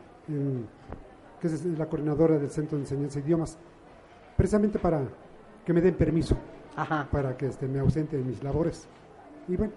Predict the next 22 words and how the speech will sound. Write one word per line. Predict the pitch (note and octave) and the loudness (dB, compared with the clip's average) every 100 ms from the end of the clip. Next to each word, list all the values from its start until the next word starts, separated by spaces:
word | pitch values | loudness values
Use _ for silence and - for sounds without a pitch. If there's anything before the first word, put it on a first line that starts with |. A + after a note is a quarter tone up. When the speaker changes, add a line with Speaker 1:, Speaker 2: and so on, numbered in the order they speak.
| - | -10
Speaker 1:
yo | D#3+ | -8
estoy | - F3 | 0 2
en | E3 C#3+ | 2 0
la | |
mejor | C#3 C3+ D#3 | 0 0 0
disposición | D#3 - A#2+ B2 D3 D3 | 0 -2 -2 0 0 0
de | A#2+ - - - - | -6 -10 -18 -20 2
Speaker 2:
Bueno, | A3+ A3 | 4 4
porque | F3+ F3+ G3+ | 2 6 8
Speaker 1:
Ajá. | G3 | 8
Speaker 2:
ahorita, | G#3+ A#3+ - B3+ B3 | 6 6 6 6 4
pues, | F3 C#3+ | 2 2
nos | D#3+ E3 | 2 2
encontramos | E3+ F3 G#3 A3 - | 2 2 4 2 2
casualmente | E3 G3+ G3 G#3+ | 2 2 2 2
en | E3 | 4
la | D3 | 4
Feria | G3 F#3+ | 4 4
de | D3+ | 4
las | C3+ - | 0 -2
Culturas | D3+ G3+ G#3 - | 2 4 4 0
y | C3+ | -8